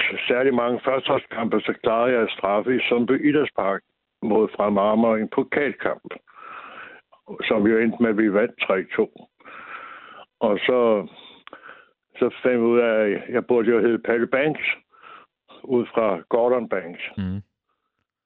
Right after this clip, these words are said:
Speaker 2: Og så er det hængt ved lige siden?
Speaker 1: Det har hængt, også når jeg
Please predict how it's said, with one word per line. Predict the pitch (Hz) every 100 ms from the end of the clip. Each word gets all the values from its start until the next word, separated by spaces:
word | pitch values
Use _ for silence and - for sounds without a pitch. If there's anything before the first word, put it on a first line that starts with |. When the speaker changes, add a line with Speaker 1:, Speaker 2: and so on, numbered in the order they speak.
| _
Speaker 2:
Og | 110 113
så | -
er | 143
det | 135
hængt | 127 120
ved | 147
lige | 143 139
siden? | 135 151 151 _ _ _ _ _ -
Speaker 1:
Det | 135
har | 156 139
hængt, | 127 95 -
også | 127 127 139
når |
jeg | 127